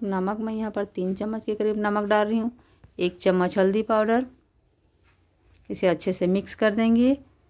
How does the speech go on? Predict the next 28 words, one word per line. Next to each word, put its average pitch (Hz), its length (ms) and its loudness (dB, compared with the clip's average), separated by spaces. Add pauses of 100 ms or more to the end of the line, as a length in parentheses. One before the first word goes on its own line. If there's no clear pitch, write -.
(2000)
और 180 180 2
इसे 180 240 0
चार 175 280 2
से 196 180 -4
पाँच 175 260 -2
दिन 185 200 0
के 190 120 0
लिए 185 140 4
रख 196 180 4
देंगे। 220 360 0 (1400)
देखिए, 196 340 -4
यहाँ 185 180 2
पर 185 120 0
मैं 175 140 2
मसाला 175 380 0
ली 214 180 0
हूँ। 220 160 0
यहाँ 190 200 0
पर 175 120 -8
मैं 180 160 -2
ली 165 100 0
हूँ 185 200 0
सौंफ, 196 380 -2 (460)
सूखी 175 440 -2
मिर्च, 214 460 -2 (880)
मेथी 185 680 -2 (520)
और 180 180 2
जीरा। 165 400 2